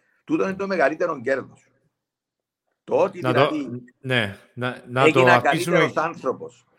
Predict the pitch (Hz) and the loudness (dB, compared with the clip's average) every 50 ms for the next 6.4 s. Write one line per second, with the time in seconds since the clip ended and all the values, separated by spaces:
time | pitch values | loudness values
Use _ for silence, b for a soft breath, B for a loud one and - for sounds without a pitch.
0 | _ _ _ _ - 131 139 135 160 175 156 147 135 127 143 156 165 160 - 113 | _ _ _ _ -2 -2 0 2 4 2 2 2 0 0 2 2 2 0 -2 -12
1 | 87 - 69 - _ - - 139 131 170 170 139 - - - 139 165 165 143 98 | -18 -18 -20 -20 _ -10 -10 -8 -6 -6 -8 -8 -10 -10 -6 -4 -2 -2 -2 -4
2 | - - - - _ - 135 139 147 160 160 - 160 160 160 117 - - - - | -8 -10 -20 -16 _ -8 -8 -6 -6 -8 -6 -4 -4 -4 -4 -6 -12 -16 -18 -20
3 | _ _ _ _ _ _ _ _ _ _ _ _ _ _ _ _ - - 123 120 | _ _ _ _ _ _ _ _ _ _ _ _ _ _ _ _ -10 -8 -8 -6
4 | 131 135 139 131 156 151 156 - 143 139 123 117 120 139 156 143 - 147 143 143 | -6 -8 -6 -6 -8 -10 -8 -8 -10 -8 -8 -8 -6 -8 -8 -6 -6 -4 -4 -4
5 | - - 131 123 - - 135 143 147 147 139 143 139 143 139 139 135 135 127 131 | -4 -4 -6 -8 -6 -6 -4 -2 0 0 0 0 -2 -2 -2 0 -2 -2 0 2
6 | 156 165 143 - - - _ | 4 4 4 2 -2 -8 _